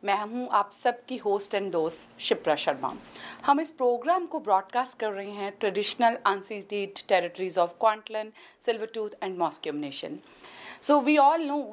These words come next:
that July first is approaching and it's just around the corner। And as you all know that July first is celebrated as Canada Day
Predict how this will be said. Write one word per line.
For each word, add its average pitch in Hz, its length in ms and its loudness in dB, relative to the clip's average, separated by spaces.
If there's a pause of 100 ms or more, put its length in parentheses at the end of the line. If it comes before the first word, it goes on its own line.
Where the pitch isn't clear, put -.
that 214 240 -2
July 208 240 4 (180)
first 214 320 0
is 202 200 -6
approaching 196 500 -4 (340)
and 190 180 0 (140)
it's 220 160 2 (160)
just 247 300 4
around 170 340 2
the 175 80 -6
corner। 165 420 0 (480)
And 220 240 2 (200)
as 190 340 -8
you 226 100 -6 (140)
all 220 240 4
know 202 80 -8 (140)
that 196 180 -6
July 190 180 0 (140)
first 214 260 0
is 208 220 -4
celebrated 180 540 -2
as 185 100 -4
Canada 208 480 -2
Day 175 160 -6